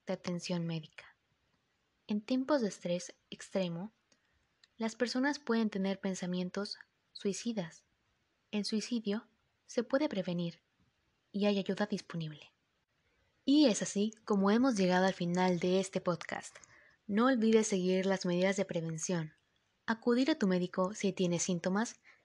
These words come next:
y mantener el contacto con tus seres queridos. Este podcast fue conducido por Aleida Melisa Pérez Pérez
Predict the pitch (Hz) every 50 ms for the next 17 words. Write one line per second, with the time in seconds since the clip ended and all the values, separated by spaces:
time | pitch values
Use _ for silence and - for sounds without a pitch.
0 | _ _ _ _ - 254 262 254 233 202 180 - 180 175 175 185 196 190 214 208
1 | - 185 170 170 - 202 208 208 - - 233 226 226 226 - - 196 185 175 185
2 | 170 - - 180 175 202 196 - - - 202 185 180 165 - 160 160 - - -
3 | _ _ _ _ _ _ _ _ _ _ _ _ _ - - - _ _ _ _
4 | - _ _ _ _ _ _ _ _ _ _ _ _ _ _ _ _ _ - 269
5 | 262 - 285 277 - 220 220 220 - - 208 214 208 - - _ _ - 220 226
6 | 220 269 247 233 196 196 175 - 196 185 185 185 180 180 - - 202 185 180 180
7 | 180 185 196 202 220 214 214 214 214 208 190 - 180 175 - 185 190 - 226 -
8 | - - 247 220 208 220 226 -